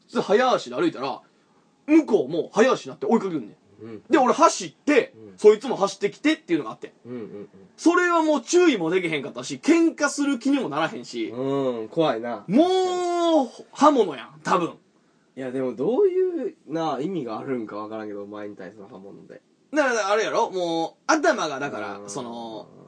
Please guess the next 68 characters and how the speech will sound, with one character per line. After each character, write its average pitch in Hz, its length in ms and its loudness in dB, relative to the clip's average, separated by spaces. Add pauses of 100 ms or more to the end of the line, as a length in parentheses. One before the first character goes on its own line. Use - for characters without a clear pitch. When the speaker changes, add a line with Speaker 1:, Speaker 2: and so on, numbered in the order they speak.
(140)
Speaker 1:
飛 277 160 -2
ん 294 40 2
で 285 60 2
も 262 140 0
う - 20 -2
と 220 100 0
ん 131 60 -4
や - 60 -14
ろ？ - 200 -20
Speaker 2:
な 107 120 -14
る 104 80 -12
ほ 98 160 -14
ど 123 120 -12
な。 220 220 -12
Speaker 1:
更 139 240 -2
年 131 180 -6
期 117 120 -16
か 117 100 -12
な 113 80 -12
ん 117 80 -14
か 110 140 -14
で。 95 200 -16
Speaker 2:
う 107 160 -14
ん。 - 20 -6
Speaker 1:
だ 202 100 2
か 220 40 6
ら、 254 80 -2
「う 285 100 -6
わ、 - 140 -8
最 208 360 -8
悪 185 160 -2
や」 123 140 -4
っ - 20 -12
て 135 80 -6
思 139 80 -2
っ 120 40 -8
た 110 60 -12
け 98 80 -10
ど。 101 300 -12
Speaker 2:
う - 20 -20
ん。 98 560 -18
で 214 100 0
も 190 120 2
俺、 214 300 2
そ 240 120 -4
の、 233 280 -4
頭 359 240 0
飛 277 180 -2
ん 311 80 0
で 285 160 2
も 180 80 -2
な 170 140 -2
い 185 80 -6
け 156 120 -4
ど、 113 380 -6
Speaker 1:
う 120 40 -12
ん。 131 40 -2
Speaker 2:
俺 190 140 2
も 190 100 -4
怒 180 180 0
ら 208 120 2
れ 160 80 -2
た 113 100 -10
や 107 80 -12
つ - 100 -14
あ 107 60 -10
っ - 40 -16
て。 107 360 -14